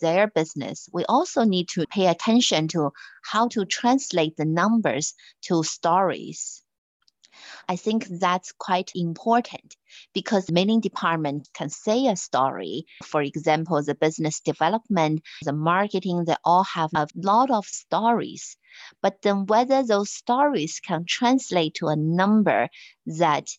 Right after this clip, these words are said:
is important to the stability of the company,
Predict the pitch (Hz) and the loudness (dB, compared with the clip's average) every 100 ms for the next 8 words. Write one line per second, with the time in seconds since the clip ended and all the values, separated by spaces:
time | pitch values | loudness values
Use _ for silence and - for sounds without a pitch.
0 | _ _ - 180 - 190 170 - 247 294 | _ _ -2 -2 -2 -4 -4 -4 0 0
1 | 311 175 156 - 160 151 139 147 _ - | 2 -2 -4 -4 -4 0 0 -2 _ -14
2 | - - 165 - 190 214 202 - 165 160 | -4 0 0 2 0 0 0 -2 0 0
3 | 160 151 - 220 233 - 151 117 | -2 -4 0 0 2 0 0 0